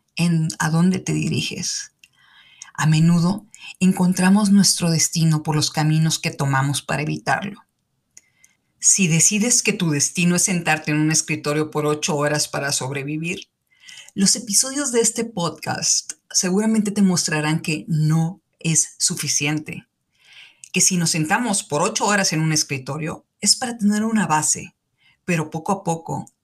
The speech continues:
tenemos que construir algo alterno para multiplicar. Si dependemos de alguien más,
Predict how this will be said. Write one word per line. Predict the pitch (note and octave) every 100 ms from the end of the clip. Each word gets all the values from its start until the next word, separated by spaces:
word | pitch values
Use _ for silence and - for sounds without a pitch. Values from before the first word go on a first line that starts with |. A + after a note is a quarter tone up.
| _
tenemos | - F3 G#3 G#3+
que | G#3+ G#3
construir | G#3+ F#3 - D#3+ D#3 D#3 -
algo | F#3 F#3+ G3+
alterno | G3 - F3 D#3+ D3+ D3
para | C#3+ C#3+
multiplicar. | C#3 C3+ C3 C3+ C3 B2+ - _ _ _ _ _ _ _ - _ _
Si | - E3
dependemos | D3+ D3+ D3+ F3 F3
de | D#3+
alguien | D3 D3 C#3
más, | C3+ - -